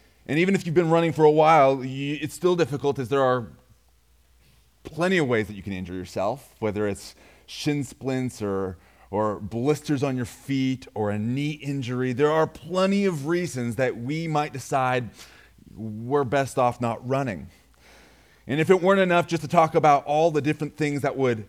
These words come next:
that would hinder us from starting and continuing in it, there's also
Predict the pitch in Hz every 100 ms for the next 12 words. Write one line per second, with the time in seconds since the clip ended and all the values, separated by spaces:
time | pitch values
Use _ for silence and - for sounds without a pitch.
0 | _ _ _ _ _ - 131 123 - 202
1 | 214 165 127 - 117 - 143 156 160 139
2 | 113 98 110 - 185 190 151 113 101 98
3 | 120 101 135 131 156 202 - - 131 113
4 | 110